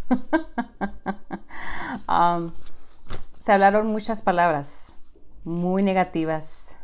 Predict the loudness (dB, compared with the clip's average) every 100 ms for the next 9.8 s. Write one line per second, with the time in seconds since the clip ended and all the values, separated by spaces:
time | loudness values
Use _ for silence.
0 | 0 4 4 4 2 -2 -4 -4 -4 -2
1 | -2 -2 -4 -4 -6 -8 -12 -14 -14 -18
2 | -18 -20 -14 2 4 6 6 6 4 0
3 | -4 -6 -2 0 0 0 -2 -2 -4 -6
4 | -6 -4 -2 0 -2 -4 -8 -10 -16 -16
5 | -16 -16 -16 -14 -4 -2 0 -2 -4 -4
6 | -4 -2 -2 -2 -2 -2 -2 -6 -8 -8
7 | -6 -4 -4 -2 -2 -4 -2 -2 -4 -6
8 | -12 -12 -14 -16 -16 -18 -14 -10 -6 -6
9 | -6 -6 -8 -8 -8 -8 -10